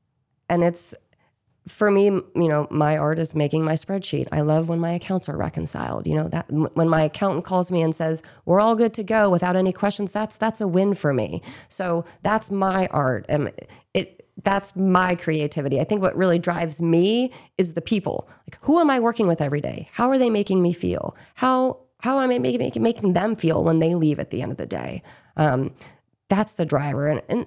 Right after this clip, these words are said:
you know, you have the customers, not so much at Treads 'cause it is a little more B two B, but at Wooden Screen Door, no one is ever showing up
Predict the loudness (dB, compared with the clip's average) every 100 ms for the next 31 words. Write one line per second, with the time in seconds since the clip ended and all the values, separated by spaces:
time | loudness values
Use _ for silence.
0 | -4 0 0 0 -2 -2 -2 -4 -4 -2
1 | -2 -2 -4 -4 -4 -4 -6 -6 -4 -4
2 | -4 -6 -6 -2 -2 0 -2 -2 -4 -6
3 | -6 -2 -2 -2 -2 -4 -8 -20 _ _
4 | 0 0 0 -2 -2 -2 0 2 0 0
5 | -6 -6 0 2 4 2 0 -2 -2 -2
6 | -2 0 2 0 -2